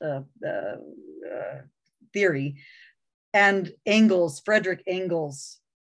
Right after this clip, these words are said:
uh, the, the most famous book in this regard is Frederick Engels's book,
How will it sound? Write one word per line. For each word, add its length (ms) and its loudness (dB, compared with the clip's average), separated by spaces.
uh, 380 -2
the, 140 -2
the 180 0
most 240 4
famous 340 0
book 320 2
in 120 -2
this 200 -8
regard 560 0
is 220 0
Frederick 520 2
Engels's 800 -4
book, 220 -4